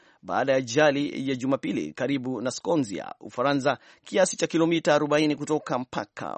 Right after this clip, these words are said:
wa Swizi. Msemaji wa Wizara ya Mambo ya Nje John, uh, Kirby amesema ilikuwa ni vyema kwake kuka-, uh, kukaribia hospitali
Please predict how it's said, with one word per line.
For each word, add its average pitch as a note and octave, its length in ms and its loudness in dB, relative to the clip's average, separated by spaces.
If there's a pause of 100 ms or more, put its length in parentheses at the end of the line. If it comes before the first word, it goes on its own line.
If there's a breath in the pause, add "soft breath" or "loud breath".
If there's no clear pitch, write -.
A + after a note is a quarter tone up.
(120)
wa A2 140 0
Swizi. G#2 460 -6 (640 soft breath)
Msemaji C3 400 -2
wa C3+ 60 0
Wizara C#3 400 4
ya C#3 100 2
Mambo C3+ 300 2
ya C#3 180 2
Nje C#3 420 2
John, C3+ 320 -4 (180)
uh, A2 160 0
Kirby C3 420 -4
amesema C#3 500 0 (320 loud breath)
ilikuwa C3+ 400 -2
ni C3+ 80 0
vyema D3+ 300 2
kwake C#3 400 -4
kuka-, - 440 -6
uh, A#2+ 240 2
kukaribia C#3+ 540 0
hospitali C#3+ 600 0